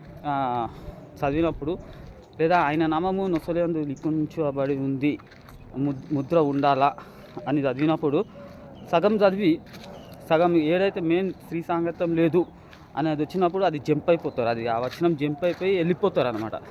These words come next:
ఇట్లా చాలామంది కూడా లేదా ఖాళీ ఆయన నామం ఉండాలా, ముద్ర ఉండాలా అని చెప్పేసి వాళ్ళ నోటికి ఇక మనకు ఉంటుంది, మనకు ఉండాలా, లేకపోతే నరకం పోతాం,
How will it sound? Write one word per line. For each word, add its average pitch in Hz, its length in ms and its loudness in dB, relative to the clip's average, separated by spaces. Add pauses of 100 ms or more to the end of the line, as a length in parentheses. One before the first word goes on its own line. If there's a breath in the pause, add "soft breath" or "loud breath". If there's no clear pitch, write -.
(280 loud breath)
ఇట్లా 151 160 0 (100)
చాలామంది 185 520 2
కూడా 196 360 0 (140)
లేదా 175 280 0
ఖాళీ 165 380 0
ఆయన 156 220 -2
నామం 147 360 -6
ఉండాలా, 143 480 -4
ముద్ర 135 280 -2
ఉండాలా 139 380 4 (460 loud breath)
అని 143 140 -2
చెప్పేసి 165 580 -2 (240 loud breath)
వాళ్ళ 143 220 4
నోటికి 160 520 0 (360 loud breath)
ఇక 170 100 6
మనకు 156 380 0
ఉంటుంది, 147 460 -2
మనకు 143 300 -6
ఉండాలా, 139 400 0
లేకపోతే 135 600 -6
నరకం 127 320 -6
పోతాం, 147 300 -8